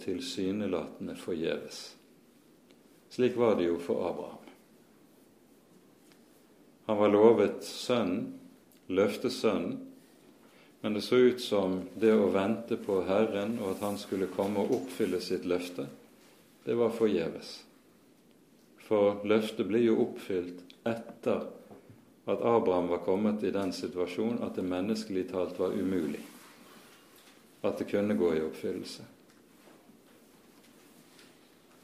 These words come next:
Så dette ligger i det, og sånn er det det også kjennes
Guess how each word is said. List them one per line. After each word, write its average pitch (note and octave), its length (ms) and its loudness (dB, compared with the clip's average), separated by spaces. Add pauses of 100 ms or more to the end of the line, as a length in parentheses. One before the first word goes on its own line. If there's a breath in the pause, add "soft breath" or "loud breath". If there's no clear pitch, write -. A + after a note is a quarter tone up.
Så - 280 6 (1600 loud breath)
dette A2 280 2
ligger G2 320 4
i F#2+ 160 6
det, E2+ 160 4
og F2+ 160 2
sånn B2 400 2
er A#2+ 160 2
det G2 140 -2
det A2+ 100 4
også A#2 320 -2
kjennes G#2+ 480 -2